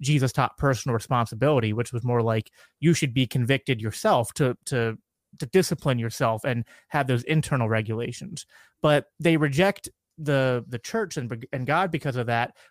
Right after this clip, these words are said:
But then they get out into, into the world and they're like, "Oh crap," like, with, with no rules at all. Um, like, you know, like, it's crazy. <laughs> And so they, they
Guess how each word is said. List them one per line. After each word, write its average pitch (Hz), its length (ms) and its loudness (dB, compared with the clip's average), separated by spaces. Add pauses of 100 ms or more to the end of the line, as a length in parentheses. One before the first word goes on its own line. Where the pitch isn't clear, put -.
But 151 80 4
then 165 100 6
they 156 100 2
get 160 160 2
out 147 140 2
into, 143 260 -4
into 143 360 -6
the 120 80 -6
world 139 360 0
and 127 160 -2
they're 131 100 -2
like, 120 300 -2
"Oh 143 80 0
crap," 143 300 0 (200)
like, 127 280 -2 (360)
with, 143 320 -2
with 139 200 0
no 151 200 6
rules 139 360 4
at 120 100 4
all. 131 360 4 (280)
Um, 120 580 2 (800)
like, 143 320 -4
you 139 300 -4
know, 117 280 0
like, 127 180 -4
it's 120 120 -4
crazy. 139 480 0 (160)
<laughs> 165 240 2 (360)
And 139 180 2
so 127 500 2
they, 139 260 2
they 131 460 0